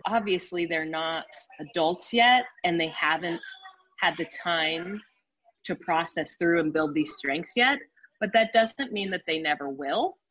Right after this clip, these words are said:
And I think sometimes we as parents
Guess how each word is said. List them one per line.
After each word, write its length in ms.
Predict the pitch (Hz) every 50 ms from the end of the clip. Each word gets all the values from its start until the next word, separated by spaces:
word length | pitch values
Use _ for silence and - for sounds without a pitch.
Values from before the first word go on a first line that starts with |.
| _ _ _ _ _ _ _ _ _ _ _ _ -
And 140 | 185 185
I 100 | 190 185 180 -
think 200 | - 214 226 220
sometimes 680 | - - 220 196 196 185 - - 196 185 180 175 - -
we 240 | 170 165 185 180
as 120 | 175 165 - - -
parents 520 | - 170 165 165 165 170 165 - - -